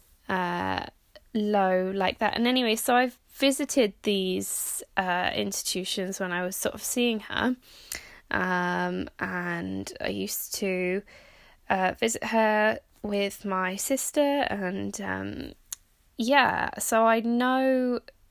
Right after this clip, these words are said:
a bit about how these different institutions run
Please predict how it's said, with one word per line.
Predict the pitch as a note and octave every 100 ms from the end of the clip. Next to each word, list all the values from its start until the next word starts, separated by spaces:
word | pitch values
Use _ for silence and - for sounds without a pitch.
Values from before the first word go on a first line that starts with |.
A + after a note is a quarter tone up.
| _ _ _ -
a | G3+
bit | - G#3+ G3+ - - -
about | G3+ F#3+ F3+ F#3 - -
how | - G3 F#3+ F#3 F#3+ G#3 - - - - _ -
these | G3
different | - G3+ G#3
institutions | G3+ G3 - - F#3+ - F#3+ F#3+ - - _ _
run | A#3 B3 B3+ B3+ B3 B3